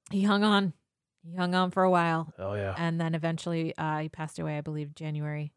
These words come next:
Speaker 1: middle of January.
Speaker 2: Something like that. I don't
Speaker 1: Yeah.
Speaker 2: know exact date.
Speaker 1: Anyway, it has twisted me up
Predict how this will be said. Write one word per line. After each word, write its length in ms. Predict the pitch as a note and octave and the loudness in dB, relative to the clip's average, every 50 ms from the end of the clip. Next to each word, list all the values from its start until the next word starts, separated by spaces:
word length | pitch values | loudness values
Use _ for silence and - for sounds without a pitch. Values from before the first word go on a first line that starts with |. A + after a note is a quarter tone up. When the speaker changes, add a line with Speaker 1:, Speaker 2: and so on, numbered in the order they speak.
| _ - | _ -20
Speaker 1:
middle 200 | E3 D#3 D#3 D#3 | -20 -20 -18 -18
of 80 | D3+ | -16
January. 400 | - D3+ D3 D3 D#3 E3+ F#3+ G#3 - _ _ _ _ | -12 -10 -8 -6 -4 -4 -6 -6 -8 _ _ _ _
Speaker 2:
Something 240 | - - - G2+ F#2+ | -18 -14 -12 -10 -8
like 120 | F2+ F2 E2 | -8 -8 -8
that. 180 | F2 F2+ F2+ - | -8 -8 -8 -8
I 60 | G2+ | -8
don't 80 | G2+ G2 | -6 -6
Speaker 1:
Yeah. 80 | G2 | -4
Speaker 2:
know 80 | G2 F#2+ | -4 -6
exact 300 | F#2 F2+ F#2 E2+ - - | -6 -6 -8 -10 -8 -8
date. 180 | F2+ E2+ E2+ - _ _ _ _ _ _ _ _ _ _ - | -8 -10 -10 -12 _ _ _ _ _ _ _ _ _ _ -6
Speaker 1:
Anyway, 640 | B3 B3+ C4 B3+ A3+ F#3 D3+ D3 D3 C#3+ E3 E3+ _ _ _ _ _ _ - | -2 -2 0 2 2 0 0 -2 -6 -10 -12 -14 _ _ _ _ _ _ -2
it 140 | A3 G#3 G3 | 0 0 0
has 400 | F#3+ F#3 G3 F#3 F#3 E3+ - - | 0 0 -2 -2 -2 -4 -6 -12
twisted 680 | - - - - G3 A3 C4+ E4 D#4+ - - E4+ D#4+ - | -14 -12 -6 -2 2 4 4 4 2 0 -4 -6 -4 -2
me 220 | A#3+ A3 G3+ F#3 | 0 2 2 2
up 260 | D#3+ D3+ - - _ | 2 0 -2 -6 _